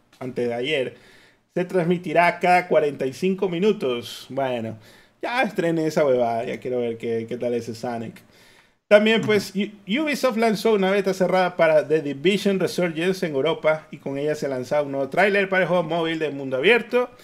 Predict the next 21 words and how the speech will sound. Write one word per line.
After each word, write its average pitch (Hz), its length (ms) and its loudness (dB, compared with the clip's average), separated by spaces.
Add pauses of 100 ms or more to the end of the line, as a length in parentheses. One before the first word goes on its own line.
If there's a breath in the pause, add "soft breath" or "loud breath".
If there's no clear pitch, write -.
(400 soft breath)
Y 208 140 0
finalmente, 196 880 2 (420 soft breath)
Fortnite, 190 640 2 (260)
no 147 100 -6
lo 143 100 -6
puse, 139 280 -6
pero 113 320 -4
bueno, 110 160 -8 (160)
Fortnite 180 420 0
está 180 220 0
como 190 240 2
loquita 214 680 -4 (100)
con 156 120 0
los 147 140 -2
gráficos, 208 680 2
me 165 100 -2
arruinó 139 420 0
la 175 160 0
tarjeta 143 300 -2
de 143 40 -2
video, 170 380 0